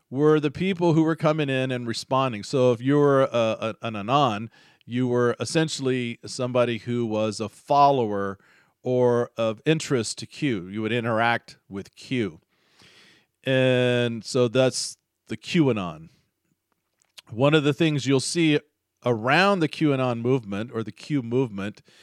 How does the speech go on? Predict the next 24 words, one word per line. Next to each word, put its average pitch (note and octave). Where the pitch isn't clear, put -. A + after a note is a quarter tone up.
is B2
this B2
W C#3
W B2
G A#2+
one B2+
W A#2
G A2
A. C#3
And G#2
if -
you're G2+
curious D#3
what A2+
that G#2+
stands D#3
for, G2+
it -
stands D#3
for C3
Where C3+
We C#3+
Go C3
One, C3+